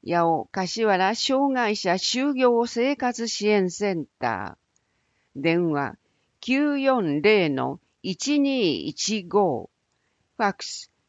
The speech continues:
九四三の零二九四。青年貢献。平日八時四十五分から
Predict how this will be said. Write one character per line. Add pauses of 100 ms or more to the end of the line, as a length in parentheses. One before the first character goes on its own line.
(100)
九
四
三
の (180)
零
二
九
四。 (2000)
青
年
貢
献。 (960)
平
日 (220)
八
時
四
十
五
分
か
ら